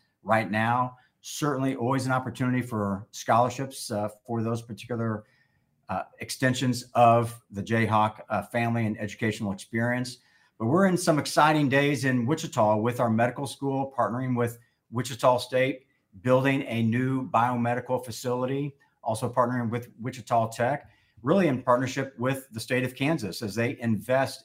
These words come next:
in that facility for that community and for our program. So not only are we sensing, uh, momentum here,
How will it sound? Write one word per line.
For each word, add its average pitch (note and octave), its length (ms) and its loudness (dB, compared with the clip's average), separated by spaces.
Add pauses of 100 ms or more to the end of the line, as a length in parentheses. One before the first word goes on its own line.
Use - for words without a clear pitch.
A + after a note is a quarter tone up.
(120)
in B2+ 260 -2
that B2 320 -2
facility G#2 720 -6 (380)
for C3 340 0
that B2 380 2
community C3 560 0
and G2+ 120 -4
for A#2+ 360 -2
our A2 200 0
program. G2 560 -4
So G2 360 -2 (360)
not C3+ 240 6
only D#3 200 4
are C#3 120 0
we A#2+ 100 -2
sensing, A#2 580 -2 (240)
uh, G#2 160 -2
momentum A#2+ 540 0
here, G#2 540 -2